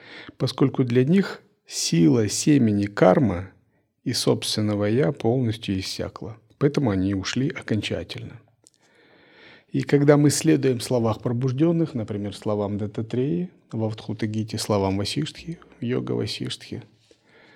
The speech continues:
словам Упадеш, святых линий передачи, Шанкары, например, или других текстов, мы соблюдаем этот коренной обет.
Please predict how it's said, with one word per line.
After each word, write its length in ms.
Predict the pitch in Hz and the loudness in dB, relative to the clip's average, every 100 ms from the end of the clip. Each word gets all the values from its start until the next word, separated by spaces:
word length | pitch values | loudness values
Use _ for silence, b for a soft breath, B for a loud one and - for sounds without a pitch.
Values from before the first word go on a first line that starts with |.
| b b b b b _ _ | b b b b b _ _
словам 480 | - 131 120 113 | -6 -2 0 0
Упадеш, 560 | 110 117 113 120 151 - | 0 0 0 2 0 0
святых 460 | - 120 - 156 - | -4 -6 -4 -6 -4
линий 320 | 135 127 120 | -2 0 -2
передачи, 600 | 117 117 120 139 143 131 | -2 -2 -2 -4 -2 -4
Шанкары, 520 | - 127 123 - 143 | 0 0 0 -2 -6
например, 540 | 147 139 143 151 147 156 b b b b b b _ _ _ - | -4 -4 -6 -6 -6 -10 b b b b b b _ _ _ -12
или 100 | 107 | -10
других 440 | 101 98 117 135 | -6 -4 -4 -6
текстов, 440 | - 147 - - 151 B B B B B B | -2 -2 -2 -8 -8 B B B B B B
мы 200 | 135 165 | 8 10
соблюдаем 600 | 165 147 131 131 143 139 120 | 10 4 4 6 6 4 2
этот 220 | 113 113 | -2 -8
коренной 400 | - 110 101 101 | -4 -2 0 -2
обет. 340 | 95 87 - | -2 -4 -6